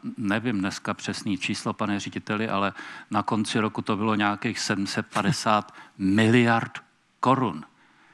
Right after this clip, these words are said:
Je nás lehce přes deset milionů, znamená, že každej máme doma sedmdesát tisíc.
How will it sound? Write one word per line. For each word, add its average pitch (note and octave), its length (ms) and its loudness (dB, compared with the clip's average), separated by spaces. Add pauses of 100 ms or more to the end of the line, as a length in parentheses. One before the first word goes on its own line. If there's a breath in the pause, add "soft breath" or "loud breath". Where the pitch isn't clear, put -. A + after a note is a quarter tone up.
(160 soft breath)
Je G#2 160 2
nás G#2+ 300 2
lehce A2 340 -4
přes - 440 -4
deset - 380 -2
milionů, A2+ 340 2
znamená, G#2 440 2
že G#2 140 -2
každej G#2 400 -2
máme G2+ 320 2
doma F#2+ 420 0 (840 loud breath)
sedmdesát G2 720 -2
tisíc. - 600 -6